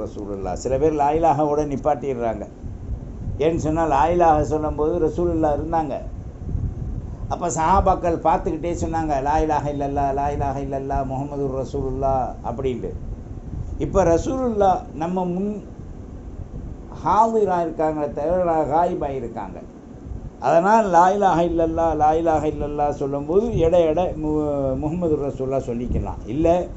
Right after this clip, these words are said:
லா இலாஹ இல்லல்லாஹ் முஹம்மது ரசூலுல்லாஹ்ன்றே ஓதுங்க. ஓதிட்டு, "வஸ்தக்ஃபிர் லி தன்பிக வலில் முஃமினீன் வல் முஃமினாத்." தனக்கு மட்டும் இல்லைங்க,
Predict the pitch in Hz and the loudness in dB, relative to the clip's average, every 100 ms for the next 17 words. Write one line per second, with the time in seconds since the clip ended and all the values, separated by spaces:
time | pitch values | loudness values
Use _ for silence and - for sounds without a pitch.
0 | - - - 143 175 190 185 170 160 156 | -10 -10 -4 2 4 4 2 2 0 0
1 | 147 147 151 143 143 160 175 156 147 135 | -2 -2 -2 -2 -2 -2 0 0 0 -2
2 | 147 139 139 139 151 156 135 135 117 - | -2 -2 -2 0 2 2 0 -2 -4 -8
3 | - - - - - - - - - - | -8 -10 -10 -8 -6 -6 -8 -8 -10 -10
4 | - - - - - - - - - - | -8 -6 -4 -6 -8 -8 -10 -12 -16 -14
5 | - - 110 131 117 104 104 110 117 120 | -12 -4 2 2 2 0 0 0 0 -2
6 | - - - - - 160 202 - - - | -8 -10 -10 -8 4 6 6 4 -6 -2
7 | - 208 202 180 175 233 254 214 196 180 | 4 6 6 4 2 0 -2 0 4 6
8 | 175 196 180 175 - 165 131 - 135 151 | 6 4 0 -2 2 2 2 -2 0 2
9 | 190 190 160 170 180 170 170 180 190 175 | 4 4 4 0 0 0 0 0 0 0
10 | 160 156 147 139 127 123 127 123 87 - | 2 2 2 -4 -4 -2 -2 -2 -4 -8
11 | - - - - 143 190 190 180 170 196 | -8 -8 -10 -2 0 0 0 0 0 0
12 | 190 170 156 120 | 0 0 -2 -2